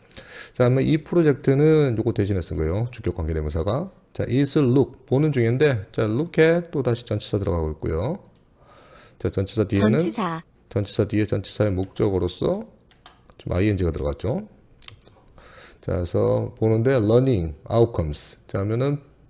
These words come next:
Speaker 1: 다 묶어서 가볼게요. 자, learning outcomes까지 묶어서, 자, 배우는 것의 학습의, 자, 결과물을 보는 중이에요. 자, 누구냐면 of children.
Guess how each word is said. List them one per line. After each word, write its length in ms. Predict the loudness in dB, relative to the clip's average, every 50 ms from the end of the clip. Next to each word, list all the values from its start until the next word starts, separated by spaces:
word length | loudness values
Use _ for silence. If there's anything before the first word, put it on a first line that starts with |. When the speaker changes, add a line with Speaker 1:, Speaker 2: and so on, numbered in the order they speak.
| _ -14 -8
Speaker 1:
다 100 | -6 -6
묶어서 400 | -6 -6 -6 -4 -4 -2 -2 -2
가볼게요. 500 | -4 -4 -6 -8 -6 -6 -4 -4 -6 -6 -6
자, 100 | -4 -2
learning 340 | -2 0 0 0 -2 -2
outcomes까지 640 | 0 -2 -2 -2 -4 -6 -8 -8 -8 -8 -6 -6 -6
묶어서, 640 | -6 -8 -6 -6 -6 -4 -2 -2 -2 -2 -4 -6 -10 -18 -20 -20 -20 -20 -20 -20 -20 -20 -20 _ _
자, 200 | -6 -6 -6 -4 -2
배우는 340 | -2 0 0 0 0 -2 -2
것의 320 | -2 -2 0 2 0 0 0
학습의, 560 | -4 -8 -8 -8 -6 -2 0 0 0 0 -2 -6 -12 -20 -20 -20 -20 -20 -20 -20 -20 -20 -20 -20 -20 _ _ _ _ _ -10
자, 120 | -8 -4
결과물을 500 | -2 0 2 2 4 2 2 2 0 0
보는 180 | 0 -2 -2 -4
중이에요. 460 | -2 -2 -2 -2 -2 -2 -4 -6 -8 -10 -14 -20 -20 -20 -20 _ -20 -20 -20 -20 -20 -20 -20 -20 -20 -20 -20 -20 -20 -20 -20 -20 -20 -20 -20 -20 _ _ _ _ _ _ _ _ _ _ _ _ _ _ _ _ _ _ -20 -20 -20 -20 -20 -20 -20 -20 -20 -20 -20 -20 -20 _ -8
자, 240 | -4 -4 -4 -2 -4
누구냐면 440 | -4 -2 -2 -2 0 0 0 0 -2
of 240 | 0 0 -2 -2 -2
children. 520 | -4 -4 -2 -2 0 0 0 -2 -2 -4